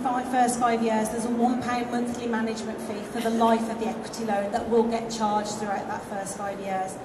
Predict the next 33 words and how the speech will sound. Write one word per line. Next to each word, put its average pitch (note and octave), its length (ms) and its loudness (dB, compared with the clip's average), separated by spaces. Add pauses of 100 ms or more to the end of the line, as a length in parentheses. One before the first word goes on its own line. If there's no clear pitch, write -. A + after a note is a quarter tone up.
(440)
And A#3+ 140 0
there A#3+ 80 4
may C#4+ 240 4
be C#4 120 2
some A#3 300 0
other C#4 200 6 (120)
th-, B3+ 280 0
fees B3+ 400 0
and A#3 260 -4 (160)
third-party C4 720 2 (120)
costs A3 280 0
associated A3+ 880 -2 (360)
if B3+ 180 -4
you B3+ 80 0
want A#3 280 0
to - 100 -4
make A#3 200 -4
changes A3+ 640 -4
to - 60 -6
your A3 140 0
equity A3 420 -6
loan G3+ 300 -4 (120)
in G#3 120 -6
the G3 60 -8
future. F#3 500 -6 (1400)
The C4 80 0
amount D4+ 440 4
that D4 200 2
you C4+ 160 8
do D4 220 2
eventually B3 600 0
pay A3+ 260 4
back, G#3 260 -2